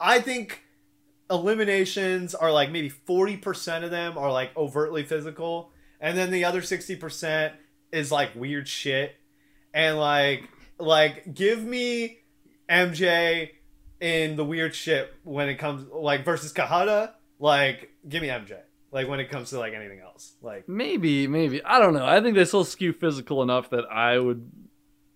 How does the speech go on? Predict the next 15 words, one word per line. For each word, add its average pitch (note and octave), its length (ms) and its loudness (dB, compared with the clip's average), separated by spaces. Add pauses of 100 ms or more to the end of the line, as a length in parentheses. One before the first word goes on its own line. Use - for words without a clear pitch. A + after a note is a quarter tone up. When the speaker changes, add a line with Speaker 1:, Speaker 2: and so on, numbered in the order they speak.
(460)
Speaker 2:
uh, C4+ 480 2
I F#3+ 60 2
mean, G#3+ 120 4
Ka-, A#3+ 220 6
Kata's F#3+ 520 2
good. C3 380 0
He's, D3+ 140 -2
he's D#3+ 80 -4
Speaker 1:
Yeah, F4+ 240 6
Speaker 2:
very F3 180 6
Speaker 1:
like, F3 140 6
Speaker 2:
capable. A#2 480 0
Speaker 1:
I, F#3+ 180 4
I, F#3+ 280 0
I - 80 -6